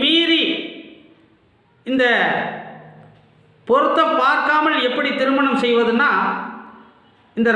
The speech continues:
ராசி அதிபதி நான் சொன்ன மாதிரி ஒருவரே ஆனாலும், நட்பானாலும், சமசப்தமமானாலும் இந்த தோஷங்கள்லாம் இல்லாம திருமணம் பண்ணலாம். அதுக்கப்புறம் பார்த்தீங்கன்னா, இந்த இருபத்தேழு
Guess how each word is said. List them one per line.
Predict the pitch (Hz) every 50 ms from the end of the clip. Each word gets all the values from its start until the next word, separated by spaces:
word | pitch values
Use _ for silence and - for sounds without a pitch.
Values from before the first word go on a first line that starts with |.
| 226
ராசி | 240 269 311 320 320 330 302 285
அதிபதி | 277 277 277 269 254 240
நான் | 240 233 233 233
சொன்ன | 240 247 247 262
மாதிரி | 269 269 269 247 202 - - 190 202 226
ஒருவரே | 254 269 269 285 285 285 277 269 240 240
ஆனாலும், | 240 240 233 226 226 294 277 247 220
நட்பானாலும், | 226 220 226 269 277 269 254 247 233 226 226 226 240 277 277 269 - - - - - - - - - -
சமசப்தமமானாலும் | 226 240 277 294 262 262 240 240 233 240 269 277 277 247 - 233 233 226 233 226 220 220 220 233 - - - - 240
இந்த | 240 233 226 226 220 226
தோஷங்கள்லாம் | 254 285 277 277 285 277 262 254 240 233 240 262 254 247 220 214
இல்லாம | 226 233 226 240 233 - -
திருமணம் | 233 233 233 226 220 214 202 196
பண்ணலாம். | 190 185 175 165 165 165 - - 202 - 170 - - - - - - - - - - - - - - - - - - - - - - - - - - - - - _ _ - 220
அதுக்கப்புறம் | 247 254 247 240 247 233 277 277 262
பார்த்தீங்கன்னா, | 254 240 214 226 220 226 233 233 226 196 175 185 202 - - - - - - - - - - - - - - - _ - _ _ _ _ _ - - - - - - - - - _ - 240
இந்த | 247 240 240 226 247
இருபத்தேழு | 277 320 330 339 330 330 311 302 302 285 277